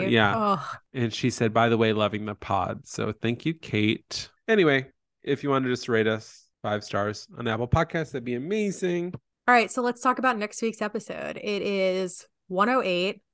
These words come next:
Speaker 1: Escape from New York. And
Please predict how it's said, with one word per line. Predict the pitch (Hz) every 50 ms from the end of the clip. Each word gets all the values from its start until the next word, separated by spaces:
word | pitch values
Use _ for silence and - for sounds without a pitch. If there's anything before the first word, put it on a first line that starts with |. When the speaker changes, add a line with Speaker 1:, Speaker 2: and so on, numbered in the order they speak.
| _ - 185
Speaker 1:
Escape | 190 190 - - - - - _ - 196 190 190 190 -
from | - - - - 214 208 202
New | 202 214
York. | 226 226 214 180 175 170 185 226 - _ - - - _ _ _ _ _ _ _
And | 190 196 202 202 202 202 202 202 202 202 202